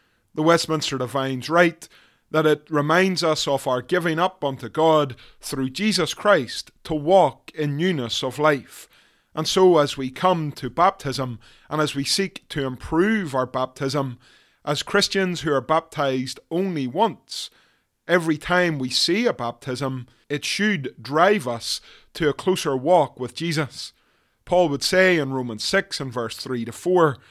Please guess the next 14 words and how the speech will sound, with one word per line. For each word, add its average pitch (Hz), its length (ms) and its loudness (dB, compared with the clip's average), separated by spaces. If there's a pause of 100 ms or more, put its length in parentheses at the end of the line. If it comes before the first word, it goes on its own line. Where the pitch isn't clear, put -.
(380)
Do 180 100 0
you 196 160 2
not 151 240 0
know 185 340 4
that 143 220 0
all 175 220 4
of 147 140 2
us 123 200 -2
who 139 80 -2
have 127 120 -4
been 123 180 -8
baptized 135 680 -2
into 117 180 -8
Christ 156 560 -2